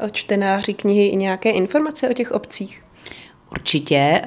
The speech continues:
Speaker 2: právě kolegyňka komunikuje se starosty, eh, měst a obcí a s nimi dohromady dává takový malý medailonek, který my přikládáme potom, eh, k těm obcím a k-, u každé fotografie, eh, když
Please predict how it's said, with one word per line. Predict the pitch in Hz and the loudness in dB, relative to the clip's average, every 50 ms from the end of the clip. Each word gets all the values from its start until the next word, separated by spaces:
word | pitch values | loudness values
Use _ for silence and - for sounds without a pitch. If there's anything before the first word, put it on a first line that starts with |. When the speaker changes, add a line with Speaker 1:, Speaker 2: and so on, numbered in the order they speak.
| 170 160 156 151 151 151 147 | 2 4 4 4 4 4 2
Speaker 2:
právě | 147 - 147 143 143 151 170 | 0 -2 -6 -4 -4 -6 -4
kolegyňka | - 175 165 165 165 170 180 175 175 170 175 180 175 175 175 180 185 - | -2 0 0 0 0 0 -2 -2 0 2 4 6 6 8 6 6 4 2
komunikuje | - 160 160 156 160 165 165 - 180 190 | 2 2 2 4 2 2 2 2 2 2
se | 185 185 170 | 2 0 -4
starosty, | 156 - - 165 156 165 165 165 - - 175 170 170 175 196 190 185 185 - - | -4 0 2 2 2 2 0 -4 -2 0 2 4 6 6 6 4 4 2 0 0
eh, | - 156 156 156 | 2 2 2 4
měst | 160 160 165 165 - - | 4 2 2 0 -2 -2
a | - 196 | 0 0
obcí | 190 170 165 165 - - - 180 175 175 180 180 - - - - - - | 2 0 -2 -4 -4 -6 -2 0 0 0 0 -2 -4 -8 -8 -8 -2 0
a | 180 185 | 0 0
s | - - | 2 4
nimi | 185 170 175 180 175 | 4 6 6 6 6
dohromady | 170 170 165 170 175 165 170 175 175 175 180 | 6 6 4 6 4 4 4 4 4 2 4
dává | 180 180 156 151 151 151 160 156 160 160 170 - 165 | 4 4 4 4 4 4 4 6 6 6 6 4 2
takový | 165 165 160 165 160 165 | 0 0 0 2 2 2
malý | 170 156 165 175 | 2 4 4 4
medailonek, | 185 175 151 156 151 160 156 156 151 151 151 151 - | 4 4 6 6 4 4 6 4 4 2 2 0 0
který | - 160 156 156 | -2 0 2 4
my | 165 160 | 4 2
přikládáme | 160 160 - - 156 - 147 143 143 143 147 139 139 143 139 | 2 2 -4 -6 -2 0 2 2 2 2 2 2 2 2 0
potom, | 139 151 135 135 143 139 139 147 147 | 0 -2 -2 0 2 2 4 2 2
eh, | - 147 139 139 139 139 139 139 | 0 0 2 2 2 2 0 -2
k | 139 | -2
těm | - - 156 156 | -2 0 0 0
obcím | 151 - 147 143 - - - - 151 151 156 - | 0 -2 -4 -6 -4 -6 -2 4 4 4 4 4
a | - 151 151 151 - - - - - - - | 2 0 0 0 -4 -10 -10 -10 -10 -12 -10
k-, | - - | -10 -4
u | - 170 | -2 -2
každé | 156 - 175 165 160 170 170 | 2 2 2 4 4 4 2
fotografie, | 165 165 151 - 170 160 160 160 160 156 156 - 175 160 160 160 156 160 160 160 156 | 4 0 -2 0 0 0 2 4 2 2 2 2 4 6 6 6 6 6 6 6 4
eh, | - 160 156 156 151 151 147 | 4 4 6 6 4 4 2
když | 156 143 151 147 - - | 0 -2 -2 -2 -4 -4